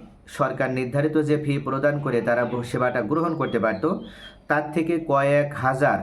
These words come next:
বা কয়েক গুণ বেশি টাকা প্রদান করে তাদের সেই সেবা গ্রহণ করতে হয়। আর এই কারণে অনেক ভূমি মালিক আছে, তাদের কাছে, আহ, সম্পূর্ণ ডকুমেন্টস, রিকোয়ারমেন্টস, পেপারসগুলো থাকলেও তারা জমির নামজারি করার জন্য প্রয়োজনীয় যে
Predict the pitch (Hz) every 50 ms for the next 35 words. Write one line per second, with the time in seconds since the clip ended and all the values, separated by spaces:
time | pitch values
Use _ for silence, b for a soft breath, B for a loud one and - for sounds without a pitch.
0 | - - - - - 117 123 120 - - 135 135 139 143 143 135 127 139 147 139
1 | 127 117 117 127 127 - 170 - 160 147 156 147 147 - 131 135 131 135 131 123
2 | - 139 165 175 160 131 123 131 127 135 131 - - - - 131 120 - 120 110
3 | 113 117 120 110 117 113 98 - 104 98 98 90 76 76 - - - - - -
4 | - - - - - - - - - - - - - - - B B B B B
5 | B B B B 135 131 131 147 151 151 165 165 165 165 175 180 170 156 156 156
6 | 156 151 135 135 147 147 147 143 143 139 143 147 143 147 139 135 135 - 185 220
7 | 226 - B B B B B B B - 131 131 131 131 156 160 156 156 156 151
8 | 147 - 165 170 165 - 139 127 127 123 - - 151 143 147 147 147 160 156 156
9 | 147 - 131 131 131 160 156 156 156 156 151 - - 156 123 131 131 127 147 147
10 | 147 151 151 151 151 151 - 147 135 135 151 151 147 139 - 147 147 143 139 143
11 | 135 131 131 143 151 143 107 92 92 B B B B B B B - 135 135 139
12 | 127 131 139 135 135 135 131 127 127 131 123 131 131 139 135 135 127 120 123 135
13 | 147 151 151 151 151 160 151 123 123 131 165 - - - - - - - - 165
14 | 160 180 180 180 175 160 170 160 165 175 170 151 156